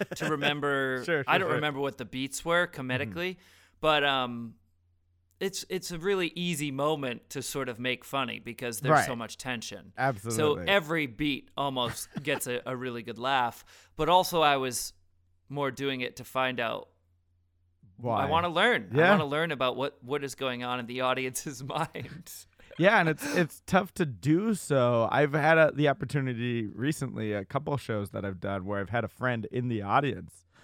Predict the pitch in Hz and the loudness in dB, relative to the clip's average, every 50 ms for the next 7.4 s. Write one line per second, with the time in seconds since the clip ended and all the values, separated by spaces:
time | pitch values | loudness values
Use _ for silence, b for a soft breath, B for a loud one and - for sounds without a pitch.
0 | b b b b - 113 113 98 95 95 92 - - - 156 151 127 113 120 135 | b b b b -6 -4 -2 -2 -2 -2 -2 -4 -4 -2 0 0 0 0 4 6
1 | 170 180 180 - - - 170 160 143 139 127 113 117 107 _ - 160 151 131 123 | 8 8 8 6 4 2 4 6 6 6 4 2 -2 -2 _ 2 2 4 4 2
2 | 95 - - 160 147 147 139 - - 123 98 - 143 135 107 131 120 123 127 123 | -2 0 2 2 4 4 2 2 -2 -6 -4 0 -2 -2 -2 -2 -4 -2 -2 -2
3 | 110 131 127 123 123 120 120 107 104 107 113 104 147 180 185 175 147 127 117 110 | 0 2 2 4 4 2 2 0 -2 -2 -2 2 4 4 8 8 8 6 6 2
4 | 107 110 107 b b b b b 120 117 101 127 110 123 101 113 117 - - 101 | 0 -2 -4 b b b b b -4 -4 -2 -4 -6 -6 -4 -4 -6 -6 -6 -12
5 | 104 - - 113 85 - 95 92 92 92 92 87 92 90 - 147 151 147 120 104 | -10 -8 -8 -8 -8 -6 -6 -6 -4 -6 -6 -8 -8 -8 -2 2 2 2 2 2
6 | 104 117 b b b b b 151 143 - 190 190 - - - b b b b b | -2 -6 b b b b b -4 0 4 4 4 4 2 -8 b b b b b
7 | b 120 143 165 180 185 165 147 | b 2 6 6 6 6 4 2